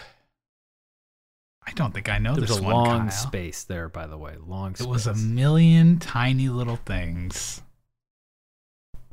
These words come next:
Speaker 1: I don't think I know it, Kyle.
Speaker 2: Ooh, do you wanna use one of your two things?
Speaker 1: <sighs> Okay, I get to choose when to use those.
Speaker 2: You get to
Speaker 1: Okay.
Speaker 2: choose when to use 'em. Yeah, there are two,
Speaker 1: Ah,
Speaker 2: two where you get
Speaker 1: um,
Speaker 2: to use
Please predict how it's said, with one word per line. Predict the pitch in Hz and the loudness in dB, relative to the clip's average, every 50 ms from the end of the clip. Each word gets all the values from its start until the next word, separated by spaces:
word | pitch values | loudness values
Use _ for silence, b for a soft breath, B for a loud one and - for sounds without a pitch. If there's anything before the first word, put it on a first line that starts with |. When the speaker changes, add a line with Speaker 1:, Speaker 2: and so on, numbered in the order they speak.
| - - _ _ _ - | -20 -20 _ _ _ -2
Speaker 1:
I | - 165 | 0 4
don't | 202 208 | 6 6
think | 190 185 | 6 6
I | 185 185 | 6 6
know | 185 196 226 247 | 6 6 6 4
it, | 214 - | 4 2
Kyle. | - - 151 147 151 151 156 165 175 170 170 - - _ _ _ _ _ - | 2 2 2 4 4 6 6 6 6 4 2 -4 -12 _ _ _ _ _ -4
Speaker 2:
Ooh, | 180 190 190 190 180 180 170 165 160 151 143 135 135 - 143 | 0 4 4 6 6 6 6 6 6 4 4 2 0 -2 -4
do | 131 135 | -4 0
you | 139 | 0
wanna | 151 147 139 | 2 2 2
use | 120 127 139 135 123 120 | 4 4 4 4 2 2
one | 123 120 120 | 0 0 0
of | 117 110 | 0 -2
your | 107 104 | -2 -4
two | - - - - - 117 110 101 98 95 92 90 - - - - _ _ _ _ _ _ _ _ _ | -4 -6 -6 -6 -4 -2 -2 0 -2 -2 -4 -6 -10 -16 -20 -20 _ _ _ _ _ _ _ _ _
things? | - 101 90 80 - - - - - - - - - | -8 -8 -6 -6 -8 -10 -10 -10 -12 -12 -14 -18 -8
Speaker 1:
<sighs> | _ | _
Okay, | - 151 160 151 131 | 0 0 2 2 2
I | 113 131 | 2 2
get | 139 160 156 - | 2 2 2 2
to | - 135 | 0 0
choose | - - - 220 269 277 185 147 | 2 2 4 6 6 6 6 6
when | 151 135 117 | 4 4 4
to | 107 | 2
use | 98 90 85 85 90 90 - | 0 -2 -2 -2 -4 -4 -4
those. | - 92 - 151 | -4 -2 0 2
Speaker 2:
You | 165 | 2
get | 160 214 - | 2 2 2
to | 160 165 | 2 2
Speaker 1:
Okay. | - - | 2 2
Speaker 2:
choose | 190 180 139 123 | 4 4 4 2
when | 131 113 | 0 0
to | 101 98 | -2 -2
use | 92 87 85 85 | -4 -6 -8 -8
'em. | 82 101 | -6 -4
Yeah, | 110 107 | -4 -4
there | 98 101 95 | -2 -4 -2
are | - 104 101 | 0 2 4
two, | 113 135 | 4 6
Speaker 1:
Ah, | 135 - - - 80 82 - | 6 6 6 4 2 -2 -4
Speaker 2:
two | - - 156 156 180 | -2 2 4 6 6
where | 208 226 | 8 8
you | 233 247 254 | 8 6 6
get | 254 269 269 | 6 4 4
Speaker 1:
um, | 277 | 2
Speaker 2:
to | 285 | 2
use | 208 202 104 208 202 196 - - - | 0 0 0 -2 -2 -4 -6 -8 -12